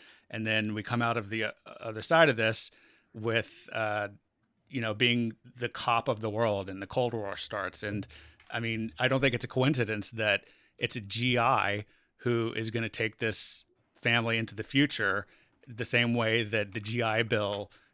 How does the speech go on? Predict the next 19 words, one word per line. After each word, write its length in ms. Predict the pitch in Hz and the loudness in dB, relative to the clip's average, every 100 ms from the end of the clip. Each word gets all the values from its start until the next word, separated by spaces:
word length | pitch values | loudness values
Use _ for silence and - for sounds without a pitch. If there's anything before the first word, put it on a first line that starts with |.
| - | -8
is, 220 | 110 110 | -6 -2
like, 160 | 120 107 | -4 0
such 240 | - 120 | -2 0
an 100 | 120 | 0
important 540 | 123 - - 127 127 | -2 -6 0 2 2
part 180 | 107 120 | 2 2
of 60 | 117 | 2
the 60 | |
post-war 840 | - - 120 - 117 117 113 104 - _ | 0 0 0 -2 -4 0 0 -2 -8 _
world 300 | 117 123 139 | 0 2 4
in 100 | 117 | 0
America 480 | 101 107 123 117 107 | -2 0 0 0 -2
and 100 | 98 | -4
the 60 | 101 | -4
building 360 | 110 107 117 | -2 0 -2
of 60 | 107 | -4
the 60 | |
middle 220 | 104 104 98 | -6 -6 -8
class 480 | - 117 107 - | -2 0 0 -2